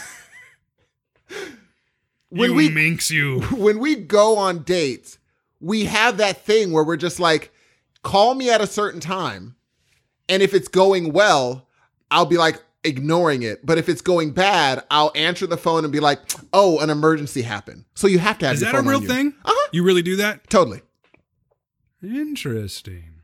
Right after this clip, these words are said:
Speaker 1: I mean, now it's getting played. People are catching on. But yeah, if someone texts me, I'll be like, "Oh, there's an emergency." Yeah. So you have to have
Speaker 2: Yeah,
Speaker 1: your
Speaker 2: but what
Speaker 1: phone.
Speaker 2: I'm saying is, like, if the date's going well, I think this is what she means. If a date's going well, you don't have your phone out.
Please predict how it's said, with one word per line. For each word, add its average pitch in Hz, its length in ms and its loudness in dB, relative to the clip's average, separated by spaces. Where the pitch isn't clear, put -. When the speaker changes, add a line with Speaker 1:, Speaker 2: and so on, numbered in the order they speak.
Speaker 1:
I 180 100 2
mean, 180 160 2
now 185 200 2
it's 180 120 -2
getting 135 200 -4
played. 117 480 -2
People 143 220 -2
are 131 120 -6
catching 120 300 -6
on. 104 280 -14
But 151 320 2
yeah, 214 260 2
if 147 140 -6
someone 190 240 0
texts 208 280 -2
me, 165 60 0
I'll 151 60 2
be 151 80 2
like, 147 160 -2
"Oh, 180 120 4
there's 151 200 0
an 139 60 -6
emergency." 123 480 -10
Yeah. 427 60 -8
So - 140 0
you 196 140 2
have 220 160 0
to 196 80 0
have 156 80 4
Speaker 2:
Yeah, - 60 0
Speaker 1:
your 233 80 0
Speaker 2:
but 247 60 -2
what - 60 4
Speaker 1:
phone. 254 60 0
Speaker 2:
I'm 247 60 -2
saying 269 320 0
is, 220 240 -4
like, 208 220 -4
if 190 120 -2
the 208 80 -8
date's 240 380 -2
going 196 380 0
well, 135 280 0
I 120 80 0
think 240 260 2
this 202 120 -2
is 120 140 -2
what 117 140 -2
she 110 120 -2
means. 95 280 -4
If 110 100 -4
a 117 40 -2
date's 170 400 -2
going 156 360 -2
well, 135 380 0
you 247 120 -4
don't 247 160 0
have 202 180 -4
your 208 100 -8
phone 247 240 -10
out. 92 180 -14